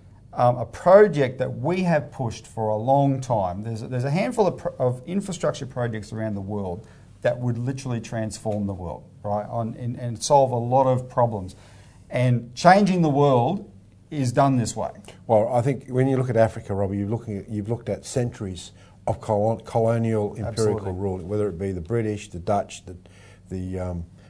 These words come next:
Speaker 2: Portuguese or whoever. The problem there has been is that the populations of Africa have been subject to constant genocide. That's the British policy of population reduction.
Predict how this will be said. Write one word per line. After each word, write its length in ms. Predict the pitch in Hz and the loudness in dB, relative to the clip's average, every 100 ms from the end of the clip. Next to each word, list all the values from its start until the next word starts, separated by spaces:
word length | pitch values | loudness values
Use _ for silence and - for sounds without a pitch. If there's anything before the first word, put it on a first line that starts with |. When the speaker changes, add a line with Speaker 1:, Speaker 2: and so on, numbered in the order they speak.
| - - | -20 -6
Speaker 2:
Portuguese 600 | 117 - 90 101 98 90 | -6 -6 -8 -4 -4 -4
or 120 | 85 | -6
whoever. 500 | 95 104 110 92 87 - - - - - | -2 2 2 0 -4 -14 -20 -20 -20 -14
The 60 | - | -14
problem 460 | - 143 120 104 | 8 8 8 2
there 220 | 110 110 | 0 0
has 200 | 101 101 | 0 -2
been 360 | - 110 101 95 | -4 -4 -2 -4
is 180 | 92 87 | -8 -10
that 120 | 98 - - - | -10 -14 -20 -12
the 220 | 95 95 | -8 -6
populations 800 | 92 120 104 101 107 107 98 90 - | -4 -2 0 2 0 -2 -10 -12 -10
of 280 | 92 90 85 - - - - - - - | -10 -10 -12 -20 -20 -20 -20 -20 -18 -2
Africa 440 | 120 127 135 123 | -2 -2 -8 -6
have 240 | 110 92 - | -6 -8 -8
been 260 | 98 95 - - - - | -8 -8 -14 -20 -20 -6
subject 460 | - 120 - 107 | 0 0 0 -8
to 60 | 87 | -10
constant 480 | - 127 117 - 90 | -6 -4 -4 -8 -8
genocide. 560 | 98 98 - 82 65 - - - - | -6 -6 -8 -12 -12 -20 -20 -20 -2
That's 180 | 135 143 | 0 0
the 60 | 143 | 0
British 260 | 151 127 | 0 2
policy 460 | 147 147 170 - - - - - | 4 4 2 -6 -16 -20 -20 0
of 320 | 110 92 - | 2 2 -2
population 520 | 120 127 104 101 92 | -2 0 0 0 -4
reduction. 480 | 92 127 139 - | -2 0 0 -6